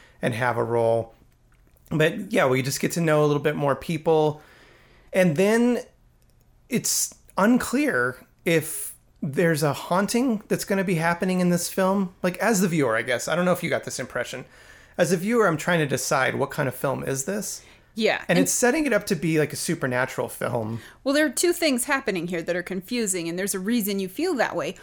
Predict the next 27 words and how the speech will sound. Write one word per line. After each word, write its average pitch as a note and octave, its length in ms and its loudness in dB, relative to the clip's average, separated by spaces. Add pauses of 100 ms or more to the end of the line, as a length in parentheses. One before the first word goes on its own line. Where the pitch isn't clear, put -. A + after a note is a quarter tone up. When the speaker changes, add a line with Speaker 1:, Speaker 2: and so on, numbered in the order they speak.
(240)
Speaker 2:
One B3+ 400 2
is G3 540 0
we're G#3+ 260 2
having A3+ 720 -2
the G#3 540 4
he-, - 540 -8
house A3+ 300 0
mother A3+ 400 2
from A3+ 220 -4
the G#3 80 -2
sorority. A3 720 2
She A3 200 -2
goes B3+ 600 2
into A3+ 360 0
this G3+ 240 0
weird, A3 260 2
mysterious G3+ 720 2
other G3+ 260 4
house G3 680 0
where G3+ 340 2 (260)
something D#4+ 540 2
bad G#3 360 2
happened, F#3+ 580 -4
like, F3 260 -4
twenty F3+ 260 -4
years D#3 380 0
ago. B2+ 400 -2